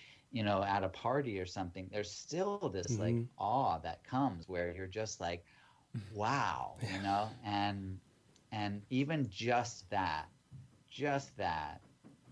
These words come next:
Speaker 1: will have great implications in how we tackle the problems that are facing humankind. So I,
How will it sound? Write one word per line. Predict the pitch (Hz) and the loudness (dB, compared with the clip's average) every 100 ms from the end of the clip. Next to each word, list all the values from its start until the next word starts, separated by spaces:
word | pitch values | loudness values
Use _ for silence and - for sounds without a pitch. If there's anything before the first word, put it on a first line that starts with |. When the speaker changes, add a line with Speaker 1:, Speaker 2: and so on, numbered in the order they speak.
| - - 101 | -20 -12 0
Speaker 1:
will | 104 98 | 2 2
have | 107 98 92 90 - | 2 2 2 -4 -10
great | 113 117 107 101 | -4 2 2 2
implications | 101 90 92 101 92 87 87 87 85 - | -4 -6 -6 -4 -4 -4 -4 -4 -4 -10
in | - 92 | -4 -2
how | 90 95 92 90 87 85 - | 2 4 6 6 4 0 -6
we | 90 87 87 87 87 - | -6 -2 0 0 -2 -6
tackle | - 101 98 98 104 80 | -6 2 2 2 -2 -4
the | 85 | -4
problems | 85 90 87 85 80 82 | -2 2 4 2 -4 -6
that | 85 | -6
are | 85 | -6
facing | 85 90 85 - 85 | -4 -2 -2 -2 -4
humankind. | 80 90 82 82 85 80 80 80 | 0 0 0 0 2 2 2 2
So | 87 82 | 2 4
I, | - 101 101 | 4 4 2